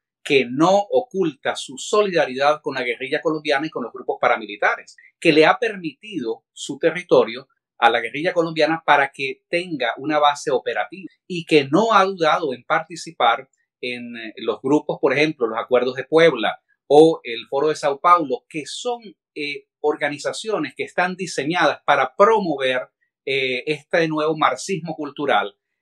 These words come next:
eh, amparado por la globalización y para socavar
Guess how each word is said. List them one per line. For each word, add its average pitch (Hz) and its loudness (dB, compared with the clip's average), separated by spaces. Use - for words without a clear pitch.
eh, 123 -2
amparado 135 2
por 143 -4
la 127 -6
globalización 165 -4
y 196 -10
para 175 2
socavar 202 0